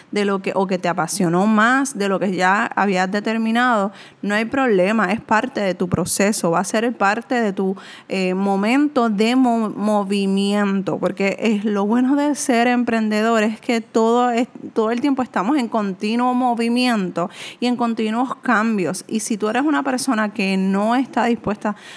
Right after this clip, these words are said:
a hacer cambios en tu vida, pues ten cuidado, porque dentro del emprendimiento hay muchos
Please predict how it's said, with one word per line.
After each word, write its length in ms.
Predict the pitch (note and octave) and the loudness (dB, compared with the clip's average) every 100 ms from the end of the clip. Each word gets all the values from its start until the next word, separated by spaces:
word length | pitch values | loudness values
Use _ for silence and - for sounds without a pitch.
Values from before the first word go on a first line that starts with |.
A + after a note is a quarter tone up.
| - | -6
a 400 | - G3+ F#3+ - | 2 4 4 2
hacer 340 | G3+ - G#3+ A#3 | 0 0 -2 -2
cambios 600 | A#3 A#3 A3+ G3+ F3+ F#3+ | 0 2 2 2 0 -2
en 200 | F#3 F#3+ | -2 -2
tu 160 | F#3+ | 0
vida, 400 | G3+ A#3 C4 C4+ B3+ | 2 2 2 0 0
pues 340 | F#3+ G3 - - | -2 -2 -10 -12
ten 140 | F3+ F3+ | -8 -4
cuidado, 460 | A#3+ C#4 C#4+ C4+ | -2 0 2 0
porque 320 | G#3+ G3 G3 F3+ | -2 -4 -2 0
dentro 420 | G3 C4 D4 D#4+ | 2 2 2 0
del 100 | C#4+ | 2
emprendimiento 1080 | C4 B3 G#3+ F#3+ F#3+ G#3+ A3 F#3+ E3+ D3+ - - - - | 0 0 -2 0 2 4 4 2 0 -2 -6 -12 -20 -12
hay 500 | - G3 G3 G3+ G3+ - | 0 2 4 2 -2 -6
muchos 840 | F#3+ F3+ F#3 G3 G3 G3 G3 F#3+ | -6 -2 0 2 0 0 -2 -2